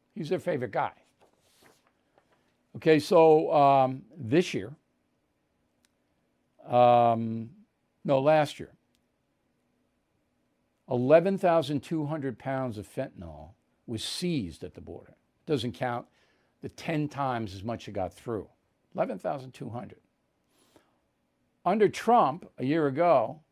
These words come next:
forty-eight hundred pounds. So it goes from eleven two to, from forty-eight. So Kamala, uh, uh,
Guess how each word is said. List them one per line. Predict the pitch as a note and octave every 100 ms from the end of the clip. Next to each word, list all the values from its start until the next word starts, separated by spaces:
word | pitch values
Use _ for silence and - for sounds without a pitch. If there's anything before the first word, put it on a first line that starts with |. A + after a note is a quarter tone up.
| _ _ _ _ _
forty-eight | _ D3 E3 D#3 D#3 C3
hundred | F#2+ F#2+ G2+
pounds. | - E2+ - D2+ - _ _ _ _ _ _
So | -
it | C3+
goes | D3 D3
from | - D3 C3+ C3 - _ _ _ _
eleven | C3+ B2+ D3 E3+ F#3 E3+
two | - - F#3 C3 D#3 E3+ _ _ _ _ _ _ _ _ _ _ _ _ _ _ _ _ _ _ _
to, | -
from | - - C#3+
forty-eight. | A#2+ C#3+ C#3+ C#3 A2 - _ _
So | _ F#3 E3+
Kamala, | G3+ B3 A3 G#2+ - _ _ _ _ _ _ _ _ _ _ _ -
uh, |
uh, | F3 E3+ E3+ F3 F3+